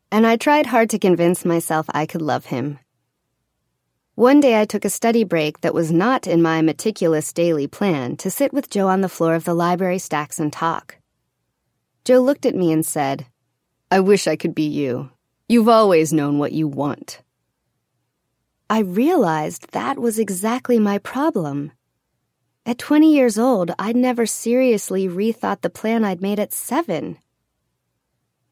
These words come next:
I went to the study abroad office and spent an afternoon lost in the binders describing all the programs approved for Wesleyan credit abroad.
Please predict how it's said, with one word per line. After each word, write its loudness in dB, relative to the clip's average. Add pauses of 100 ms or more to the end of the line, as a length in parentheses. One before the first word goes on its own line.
(260)
I 2
went 2
to 2
the 4
study 0
abroad 2
office -4
and -4
spent -4
an 0
afternoon 0
lost -2
in 0
the 0
binders -2
describing -4
all 0
the -4
programs -2
approved -2
for -6
Wesleyan -2
credit -8
abroad. -8